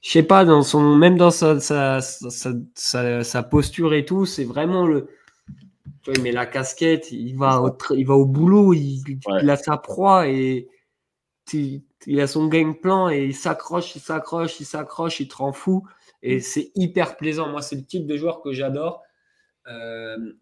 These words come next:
Speaker 1: alors, je, je mettrais top trente, top vingt, top dix, je pense que c'est compliqué. De
Speaker 2: Mm.
Speaker 1: Minor l'a fait, mais encore une fois, c'est une anomalie. Mais s'il le fait, ça sera un peu dans cette lignée. Après, top dix, on parle quand même, c'est quand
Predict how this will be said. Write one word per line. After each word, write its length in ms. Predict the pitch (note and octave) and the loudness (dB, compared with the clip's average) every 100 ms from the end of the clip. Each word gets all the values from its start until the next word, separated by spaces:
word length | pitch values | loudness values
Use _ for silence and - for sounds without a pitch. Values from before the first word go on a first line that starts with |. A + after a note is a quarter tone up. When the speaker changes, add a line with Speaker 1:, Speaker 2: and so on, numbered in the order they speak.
| _ - | _ -8
Speaker 1:
alors, 500 | C#3 C#3+ C3+ - _ _ _ _ _ _ _ _ _ _ _ _ C3 | -4 -2 -4 -10 _ _ _ _ _ _ _ _ _ _ _ _ -14
je, 640 | A2+ B2 C#3 C#3+ C#3 C3+ | -10 -4 0 0 0 0
je 160 | B2 D#3 | 0 0
mettrais 600 | D#3+ F3 F3 G3+ F#3+ - | 2 2 0 -2 -2 0
top 240 | F3 - | -2 -2
trente, 340 | - E3+ E3+ E3 | -4 -2 0 0
top 200 | D3 C3 | -2 -2
vingt, 300 | D3+ E3 F3+ | 0 0 0
top 240 | D3+ C#3 | -2 -4
dix, 320 | C#3+ E3+ D3 | -4 -4 -6
je 80 | C3 | -8
pense 240 | C#3+ D3 | -10 -10
que 60 | C#3 | -8
c'est 240 | C3 C3 | -8 -8
compliqué. 760 | - C#3+ C3+ D3 C3+ C3 C3 C3 _ _ _ | -8 -10 -8 -10 -6 -2 -4 -4 _ _ _
De 140 | A#2+ D3 | -2 0
Speaker 2:
Mm. 40 | |
Speaker 1:
Minor 360 | D#3 D#3+ E3 D3+ | 2 2 0 0
l'a 160 | D3+ | -4
fait, 280 | D3 F3+ F3 | -4 -2 0
mais 460 | C#3+ C3 C3 B2+ B2+ | 0 -2 -2 -2 -4
encore 340 | C3 C3 D3 | -6 -6 -4
une 120 | D3 | -6
fois, 160 | C3+ D3+ | -6 -8
c'est 160 | C#3+ C3 | -6 -6
une 100 | B2+ | -4
anomalie. 560 | B2+ C3+ C3+ C#3+ F#3 | -4 -4 -2 -2 -2
Mais 120 | E3 | -2
s'il 520 | A#2+ - - D3+ C#3+ C3+ | -6 -10 -6 0 2 2
le 140 | C3+ | 0
fait, 200 | C#3 D#3 | -4 -8
ça 140 | - | -8
sera 220 | A#2+ - C3 | -12 -10 -8
un 60 | |
peu 120 | C#3 | -6
dans 140 | C#3 C#3 | -4 -4
cette 260 | C#3 C3 | -4 -6
lignée. 400 | C3+ C3+ C#3+ D#3 - _ _ _ - | -2 0 0 -2 -6 _ _ _ -14
Après, 360 | - - E3 E3 | -12 -2 0 0
top 200 | D3+ C3+ | 0 0
dix, 260 | E3 - | 0 -4
on 160 | B2+ A#2 | -8 -10
parle 280 | B2 C3 B2+ | -6 -6 -6
quand 180 | C#3 | -4
même, 240 | C#3 C#3+ C3 | -4 -4 -6
c'est 180 | - | -10
quand 140 | - | -14